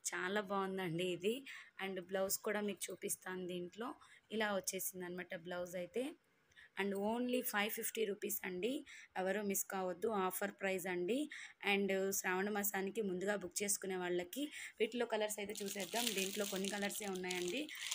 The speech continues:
ఇక్కడ నేను ఒక్కొక్కటి మెన్షన్ చేస్తున్నాను చూడండి. సూపర్గా ఉంది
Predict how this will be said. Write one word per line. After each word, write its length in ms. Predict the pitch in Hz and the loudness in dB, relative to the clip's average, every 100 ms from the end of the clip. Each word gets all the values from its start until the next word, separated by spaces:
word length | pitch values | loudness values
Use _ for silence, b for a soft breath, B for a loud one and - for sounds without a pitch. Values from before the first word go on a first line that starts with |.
| - | 4
ఇక్కడ 160 | 202 220 208 | 6 4 2
నేను 120 | 196 | 0
ఒక్కొక్కటి 320 | 202 - 220 202 | -2 -2 0 0
మెన్షన్ 320 | 196 208 202 | -2 -2 0
చేస్తున్నాను 460 | 190 - 196 196 202 196 | 2 2 0 -2 -2 -2
చూడండి. 380 | 180 175 180 285 B B - - | -4 -2 -2 -4 B B -10 -8
సూపర్గా 460 | 202 220 220 233 214 | 0 0 2 2 2
ఉంది 160 | 196 | 2